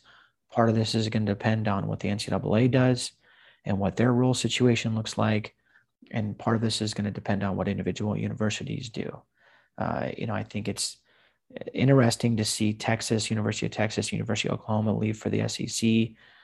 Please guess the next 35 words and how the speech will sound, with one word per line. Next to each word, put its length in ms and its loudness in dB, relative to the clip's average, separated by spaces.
I 60 2
think 220 -2
for 140 -2
them, 480 2
it's 140 -2
just 180 0
a 40 0
better 320 2
environment. 680 2
I 60 -6
think 320 -2
obviously 460 0
the 80 -4
payouts 460 2
for 120 -8
broadcast 640 0
is 80 -4
gonna 160 -2
be 100 -2
better, 480 0
but 100 0
it's 100 2
definitely 280 4
gonna 140 0
have 100 -2
an 80 -6
effect 300 -4
on 100 -4
their 140 -8
athletes 520 -8
too, 180 -2
right? 380 -4
I 100 -2
think 360 -6
that 260 -2